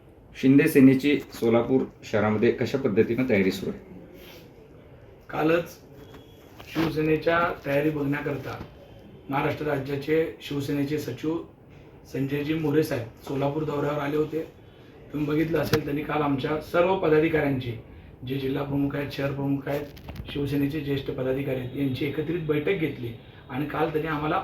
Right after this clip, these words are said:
Speaker 2: आदेशित केलं की आपल्याला सोलापूर महानगरपालिकेमध्ये प्रचंड मोठ्या ताकदीनं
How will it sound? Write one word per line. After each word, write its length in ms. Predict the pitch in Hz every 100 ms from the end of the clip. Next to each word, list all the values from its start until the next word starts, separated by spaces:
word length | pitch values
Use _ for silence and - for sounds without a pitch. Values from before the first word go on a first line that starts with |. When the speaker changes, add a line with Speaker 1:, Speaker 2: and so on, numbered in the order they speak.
| 151
Speaker 2:
आदेशित 360 | 143 170 214
केलं 300 | 208 165 139 120 - - - -
की 120 | 185
आपल्याला 680 | 190 151 139 147 151 170 - -
सोलापूर 340 | 139 143 151
महानगरपालिकेमध्ये 1000 | 135 131 139 135 139 135 131 143 139 156 - - - -
प्रचंड 340 | - - 170 165
मोठ्या 260 | 156 156
ताकदीनं 460 | 151 127 - 165